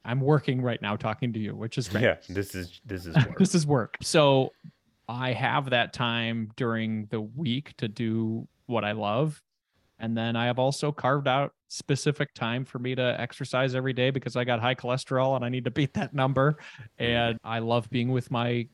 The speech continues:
Speaker 1: my kids. So I'm there when they go off to school. I take 'em to school. I'm there after school to make 'em food and help 'em with their homework.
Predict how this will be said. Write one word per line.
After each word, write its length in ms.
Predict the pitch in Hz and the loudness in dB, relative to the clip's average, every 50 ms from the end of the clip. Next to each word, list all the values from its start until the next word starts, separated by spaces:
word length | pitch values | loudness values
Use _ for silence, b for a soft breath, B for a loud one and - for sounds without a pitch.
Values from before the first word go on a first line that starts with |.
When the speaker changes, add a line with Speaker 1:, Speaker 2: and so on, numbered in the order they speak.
| _ - | _ -8
Speaker 1:
my 160 | - 110 110 | -6 -6 -4
kids. 540 | - - 123 120 123 160 165 156 - - - _ _ _ _ _ _ - | -4 0 2 2 2 2 0 -4 -6 -8 -8 _ _ _ _ _ _ -12
So 160 | - - 117 | -6 -4 -2
I'm 200 | 110 107 107 101 98 | 0 0 -2 -2 -2
there 360 | 107 110 113 117 117 120 123 | 0 0 2 2 2 2 0
when 220 | 120 117 120 117 | 0 0 0 0
they 180 | 120 120 117 117 | 0 0 -2 -2
go 200 | 113 123 120 117 | -2 -2 0 0
off 200 | 120 117 113 - | 0 -2 -2 -4
to 80 | - 120 | -6 -8
school. 320 | - - - 139 143 151 | -6 -2 0 2 2 4
I 80 | 135 123 | 2 0
take 240 | - - 120 - | 0 -4 -4 -4
'em 80 | 123 117 | -4 -4
to 80 | 120 117 | -6 -6
school. 520 | - - - 139 139 143 147 147 143 127 | -6 -4 -2 -2 0 0 0 0 0 -2
I'm 140 | 113 110 107 | -2 -4 -4
there 240 | 107 120 120 120 117 | -4 -2 -2 0 0
after 260 | 113 117 120 - - - | 0 -2 -2 -4 -8 -14
school 340 | - - 139 139 139 139 | -10 -4 -2 -2 0 0
to 60 | 135 120 | 0 0
make 200 | 120 123 127 - | -2 -2 -2 -4
'em 80 | 120 | -6
food 360 | - - - 139 139 143 147 | -6 -4 -2 0 0 0 0
and 100 | 135 117 | 0 -2
help 140 | 113 117 120 | -2 -4 -4
'em 60 | 123 | -4
with 100 | 113 - | -6 -6
their 80 | - 107 | -4 -2
homework. 500 | 110 127 143 147 147 147 147 143 - - | -2 0 0 2 2 2 0 0 -2 -6